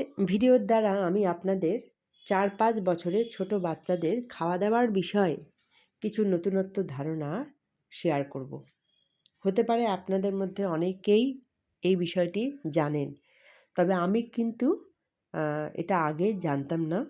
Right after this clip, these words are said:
ডক্টর উজ্জ্বল চ্যাটার্জির, যিনি কিনা এখানকার বিশিষ্ট চাইল্ড স্পেশালিস্ট, ওনার সাথে কথা বলেই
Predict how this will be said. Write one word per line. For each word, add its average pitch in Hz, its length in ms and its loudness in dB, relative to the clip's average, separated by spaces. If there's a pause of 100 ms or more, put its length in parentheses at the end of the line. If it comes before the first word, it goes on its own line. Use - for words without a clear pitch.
(1300)
ডক্টর 170 340 4 (160)
উজ্জ্বল 208 420 2
চ্যাটার্জির, 202 600 0 (840)
যিনি 196 240 2
কিনা 202 320 2
এখানকার 180 380 0
বিশিষ্ট 180 480 -6 (880)
চাইল্ড 185 300 2
স্পেশালিস্ট, 196 680 0 (440)
ওনার 226 320 2 (120)
সাথে 240 260 2 (300)
কথা 175 300 0
বলেই 175 320 2